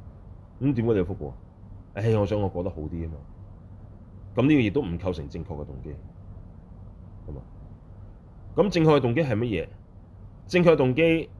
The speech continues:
最下劣嘅，最下劣嘅係以出離心嘅方式去攝持，即係你係為咗能夠可以盡快脫離三界六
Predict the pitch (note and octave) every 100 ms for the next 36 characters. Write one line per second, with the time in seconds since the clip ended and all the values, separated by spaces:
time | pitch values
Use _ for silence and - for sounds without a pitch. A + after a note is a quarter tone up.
0 | - - - - D3 C#3+ C3+ G#2+ B2 A2+
1 | A2 F#2+ A#2+ F#2+ - - - - C3 B2
2 | G2+ F2+ - F2 - - - - - A#2+
3 | A#2 G#2 F#2 A2 G2 F3+ C3 E2+ - C3
4 | G#2+ A2 G#2+ A2+ E2 D#2+ - - - -
5 | - - - - - - - - - -
6 | - - - - - G3+ D#3+ C3 B2+ A#2+
7 | A#2 A2+ A2+ G#2+ F2+ F#2 C3+ - - -
8 | - - G#2+ F#2 G2+ A2+ A2 G2 E2 B2+
9 | A#2+ F2+ G2+ F#2 F#2 - - E2+ C#2 -
10 | - - - - C#3 G2+ F2 B2+ B2 F#2